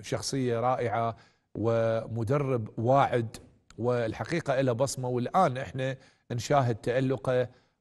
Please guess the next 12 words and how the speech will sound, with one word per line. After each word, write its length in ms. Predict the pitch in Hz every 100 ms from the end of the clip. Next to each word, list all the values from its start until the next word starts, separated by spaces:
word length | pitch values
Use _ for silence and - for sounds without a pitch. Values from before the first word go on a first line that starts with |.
| 120
مع 220 | 123 110
بقية 400 | 120 - 170 139 131
المدربين 520 | 120 120 123 123 131
الشباب 440 | 110 123 127 120
اللي 120 | 120
أوجه 320 | 117 117 107 123
لهم 160 | 117
التحية، 580 | 107 113 - 123 120 120
لؤي 240 | 113 98
صلاح، 640 | 104 107 117 131 131 80 - -
ولي 220 | 107 107
كريم، 500 | 101 113 131 135 139